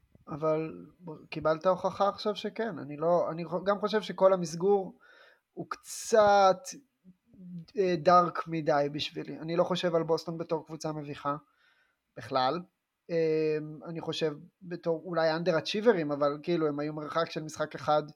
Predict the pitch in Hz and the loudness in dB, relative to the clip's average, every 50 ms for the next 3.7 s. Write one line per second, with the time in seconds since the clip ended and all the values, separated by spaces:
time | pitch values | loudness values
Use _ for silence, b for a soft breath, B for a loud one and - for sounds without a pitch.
0 | _ _ _ _ _ _ _ _ _ _ - 143 143 151 - - - - 165 147 | _ _ _ _ _ _ _ _ _ _ -12 -10 -10 -10 -10 -12 -4 0 2 2
1 | 151 151 - 165 151 147 - 147 - - 156 156 - - 190 180 170 165 175 160 | 2 2 0 0 -2 -2 -4 -2 0 2 2 2 0 0 -2 -2 0 0 0 0
2 | - - 160 160 156 156 147 156 160 151 156 156 156 151 151 151 151 147 147 147 | 2 2 2 2 2 2 0 -2 -6 -6 -8 -8 -8 -8 -6 -6 -6 -8 -6 -6
3 | 147 147 147 147 147 139 143 143 139 143 143 147 147 - | -6 -6 -6 -6 -6 -6 -6 -6 -4 -4 -6 -8 -10 -14